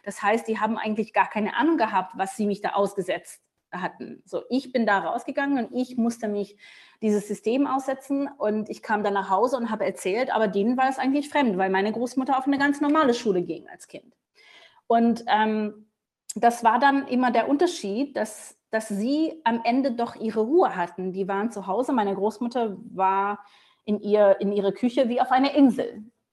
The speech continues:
Das hat die Außenwelt nicht berühren können. Ich musste mich ständig sozusagen in der Außenwelt bewegen und da hat man mir gewisse Regeln,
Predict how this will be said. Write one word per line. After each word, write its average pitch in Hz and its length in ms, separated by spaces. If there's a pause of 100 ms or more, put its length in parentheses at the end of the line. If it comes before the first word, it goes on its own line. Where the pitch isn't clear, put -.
(360)
Das 196 240
hat 214 120
die 208 120
Außenwelt 254 440
nicht 254 180
berühren 240 360
können. 185 260
Ich 269 160
musste 285 240
mich 233 120
ständig 214 320
sozusagen 196 420
in 185 60
der - 120
Außenwelt 196 360
bewegen 214 400
und 233 200
da 226 340 (540)
hat 220 180
man 220 100
mir 220 100
gewisse 202 380
Regeln, 262 500